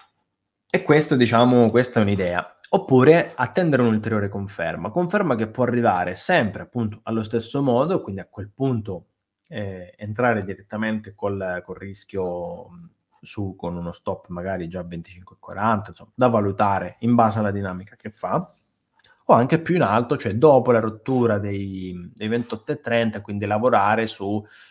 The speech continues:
eh, come dire, sul, sullo swing dopo la rottura di questo livello. Ci sta, è possibile, è plausibile, insomma,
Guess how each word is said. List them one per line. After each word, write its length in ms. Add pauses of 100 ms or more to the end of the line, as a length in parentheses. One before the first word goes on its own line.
(140)
eh, 600
come 140
dire, 160
sul, 480
sullo 260
swing 540
dopo 380
la 80
rottura 340
di 100
questo 300
livello. 480
Ci 160
sta, 480
è 80
possibile, 720
è 80
plausibile, 640
insomma, 280